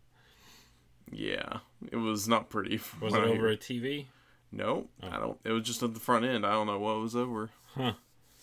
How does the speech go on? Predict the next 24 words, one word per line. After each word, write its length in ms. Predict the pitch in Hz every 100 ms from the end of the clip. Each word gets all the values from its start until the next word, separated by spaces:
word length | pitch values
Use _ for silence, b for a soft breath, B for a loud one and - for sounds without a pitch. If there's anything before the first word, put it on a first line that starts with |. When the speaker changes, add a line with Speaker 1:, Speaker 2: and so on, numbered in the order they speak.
| b b b b b -
Speaker 2:
Well, 100 | 135
it's 120 | 143
fun 240 | 180 123 135
'cause 220 | 131 120
I 180 | 120 127
was 200 | 131 120
at, 160 | 110
uh, 220 | 104 107 98
the 80 | 98
Sprint 360 | - 120 127 -
store 440 | - 98 98 95 _ -
getting 260 | 107 107 104
my 100 | 101
new 160 | 104
phone, 460 | 101 - 110 104 87 b b b b b b _ -
and 440 | 107 98 95 104 b b b b _ _ _ _ _ _ _
this 200 | 127 117 -
couple 380 | 139 147 123 110
came 280 | 127 113
in 140 | 110 101
after 380 | 120 120 - 90
me, 260 | - 113 - - b b b -
and 160 | 98
so 560 | - 107 104 101 92